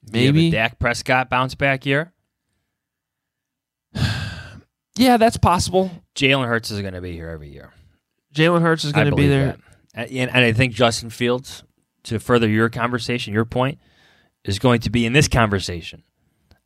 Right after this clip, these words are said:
Speaker 1: every single year.
Speaker 2: Yeah,
Speaker 1: Just think,
Speaker 2: I
Speaker 1: like, like you said, three and eleven team, thousand rushing yards,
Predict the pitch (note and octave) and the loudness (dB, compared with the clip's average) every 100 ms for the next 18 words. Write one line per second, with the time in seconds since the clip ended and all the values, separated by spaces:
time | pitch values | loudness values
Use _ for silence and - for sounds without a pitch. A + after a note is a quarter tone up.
0 | - F#2+ F#2 - F2+ D#2 D2+ C2+ - _ | -12 -8 -6 -6 -8 -8 -10 -14 -20 _
1 | _ _ _ _ _ _ _ _ _ B2+ | _ _ _ _ _ _ _ _ _ -2
2 | A2 F#2+ G#3 G3 F3 F3+ F#3+ F#3+ F3+ F3+ | -2 0 0 0 2 2 4 2 0 0
3 | D3 A2 - E3+ G3 F3+ D#3 C#3+ D#3 - | 0 -2 -6 -2 -2 0 -2 -2 -6 -10
4 | A2+ F2 F#2 _ _ _ _ _ _ _ | -10 -12 -16 _ _ _ _ _ _ _
5 | _ _ _ C3+ D#3 D#3 C3+ B2+ - B2 | _ _ _ 2 2 0 0 0 -2 -8
6 | A2+ G#2+ A2 A#2 - - | -4 -2 -4 -6 -10 -12